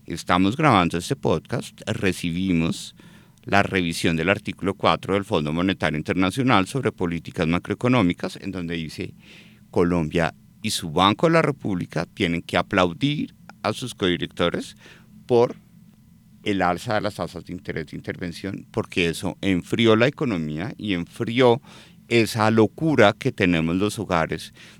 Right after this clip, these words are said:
de ir a los sitios paradisíacos que siempre hemos soñado ir, con tal de que no se vuelva a acabar el mundo sin que hayamos ido a ellos". Y el mismo presidente se sintió orgulloso de ese, de esa evaluación.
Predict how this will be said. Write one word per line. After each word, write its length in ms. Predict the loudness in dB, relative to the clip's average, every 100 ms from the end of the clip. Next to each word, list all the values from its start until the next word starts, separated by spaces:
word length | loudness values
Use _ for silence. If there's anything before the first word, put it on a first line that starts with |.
| -2
de 320 | 4 4 4 0
ir 200 | 2 2
a 60 |
los 180 | 2 0
sitios 640 | 0 -2 0 -2 -2 -4
paradisíacos 1040 | 0 4 4 4 0 0 2 2 -4 -12 -8
que 160 | -8
siempre 380 | -4 -4 -2 -4
hemos 240 | -4 -4
soñado 520 | -2 0 2 2 2 2
ir, 280 | 2 0 -6 -20 -20 -6
con 180 | -2 0
tal 240 | 2 2
de 120 | 0 -2
que 220 | -2 0
no 140 | 0
se 100 | -2
vuelva 240 | -2 -2 -4
a 40 |
acabar 280 | -2 0 0
el 100 | -2
mundo 380 | -4 -6 -6 -8
sin 240 | -8 -10
que 500 | -4 -2 -2 -4 -8 -6
hayamos 540 | -4 -2 -2 -2 -4
ido 220 | -2 0 0
a 80 |
ellos". 480 | 0 -4 -8 -14 -16 -18 -20 -20 -20 -20 -20 -20 -20 -20 -20 -20 -20 -2
Y 80 | 0
el 80 |
mismo 260 | 0 0 -2
presidente 760 | 0 -2 2 0 0 -2 -4 -6 _ -20 -20 -20 -20 -20 -20 -20 -20 -20 -20 -12
se 260 | -4 -2
sintió 320 | -2 -2 0
orgulloso 600 | 0 -2 -2 0 0 2
de 300 | 4 6 4
ese, 460 | 0 0 0 2 0
de 140 | 0 0
esa 180 | 0
evaluación. 640 | 0 0 -2 -2 -2 -4